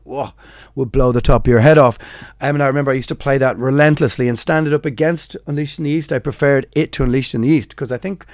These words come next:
Rob redid some of the vocals for Unleashed in the East. A lot of bands messed with, um, live stuff from back then. But it was a defining statement, a defining moment. It's one of the reasons why we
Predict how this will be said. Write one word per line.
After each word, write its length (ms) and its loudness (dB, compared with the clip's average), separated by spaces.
Rob 280 2
redid 340 4
some 140 4
of 20 6
the 80 4
vocals 360 2
for 120 -6
Unleashed 320 -6
in 80 -6
the 60 -6
East. 220 -8
A 60 0
lot 160 4
of 60 0
bands 300 2
messed 320 0
with, 220 2
um, 320 0
live 320 -2
stuff 180 -6
from 160 -10
back 220 -4
then. 240 -6
But 180 4
it 80 2
was 180 2
a 60 0
defining 580 0
statement, 400 -8
a 60 -12
defining 480 -4
moment. 380 -2
It's 100 -4
one 80 4
of 40 4
the 80 2
reasons 300 0
why 200 2
we 340 -2